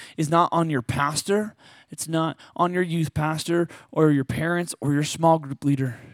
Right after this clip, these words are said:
The Lord calls each and every one of us to share the good news. Friends, there's people at your schools,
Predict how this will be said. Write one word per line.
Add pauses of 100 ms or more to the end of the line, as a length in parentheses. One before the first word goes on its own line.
(1500)
The
Lord
calls
each
and
every
one
of
us
to
share
the
good
news. (1300)
Friends,
there's
people (180)
at
your
schools,